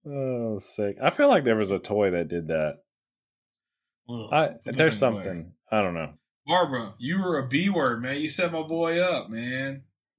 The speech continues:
Speaker 2: Colt forty-five.
Speaker 1: <laughs> All I wanted was a frosty Colt forty-five.
Speaker 2: He thought he was going for his lady, and she said, "Nah, bitch, you going to jail."
Speaker 1: I,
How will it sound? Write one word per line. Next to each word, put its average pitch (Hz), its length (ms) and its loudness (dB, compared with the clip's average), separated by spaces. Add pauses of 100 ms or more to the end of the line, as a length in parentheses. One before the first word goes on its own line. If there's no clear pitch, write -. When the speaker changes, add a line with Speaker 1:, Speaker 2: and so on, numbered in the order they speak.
(760)
Speaker 2:
Colt 165 160 -6
forty-five. 160 920 -2 (680)
Speaker 1:
<laughs> 147 280 0 (920)
All 113 220 0
I 92 60 4
wanted 90 300 0
was 82 240 -2
a 65 100 -8
frosty 87 600 -4 (120)
Colt 90 300 -4
forty-five. 78 800 -4 (1700)
Speaker 2:
He 175 60 -12
thought 196 160 -4
he 175 80 2
was 143 100 -2
going 151 200 -2
for 143 160 -4
his 120 120 -2
lady, 151 280 0
and 123 80 -2
she 147 120 -2
said, 120 300 -4
"Nah, 107 380 -8
bitch, 110 460 -6 (160)
you 120 120 -10
going 110 220 -6
to 98 140 -10
jail." 104 560 -10 (1000)
Speaker 1:
I, 117 180 4